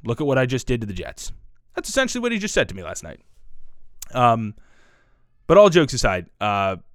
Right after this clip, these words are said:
Trevor Lawrence has, has really, really stepped into his own, and the Jaguars, I will put right up there with the Lions right now, uh, as a team I just don't wanna see. I, if I'm in the playoffs and I'm lining up against the Jaguars,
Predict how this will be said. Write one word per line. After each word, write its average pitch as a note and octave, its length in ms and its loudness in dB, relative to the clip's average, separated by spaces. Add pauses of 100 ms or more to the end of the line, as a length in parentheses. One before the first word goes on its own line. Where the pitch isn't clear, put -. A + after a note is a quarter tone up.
(520)
Trevor G#3 280 2
Lawrence B2+ 480 0
has, A#2 560 -2 (160)
has A2+ 200 -4
really, B2+ 380 2
really G#2 540 -2
stepped - 400 -4
into A#2 160 -4
his G2+ 100 -6
own, G#2+ 240 -4
and C3 160 -4
the C3 60 0
Jaguars, C#3 760 2 (500)
I C3 140 2
will F3+ 140 2
put - 200 2
right B2 220 0
up A#2+ 140 0
there A2+ 160 2
with G#2 100 -4
the - 80 -4
Lions C3 560 -6
right - 160 -6
now, G3 300 -6 (400)
uh, A2 160 0
as C3+ 180 4
a A#2+ 60 -4
team A#2+ 180 0
I G#2 140 -2
just G2 180 -8
don't E2+ 160 -8
wanna - 140 -20
see. - 240 -18 (580)
I, A#2 140 0
if - 160 -2
I'm E3 180 6
in F#3+ 60 -2
the F3 80 -2
playoffs D3+ 460 2
and G2 120 -6
I'm C#3 380 0
lining B2+ 260 2
up B2 160 0
against A#2 240 -4
the A2+ 80 -12
Jaguars, G2+ 680 -2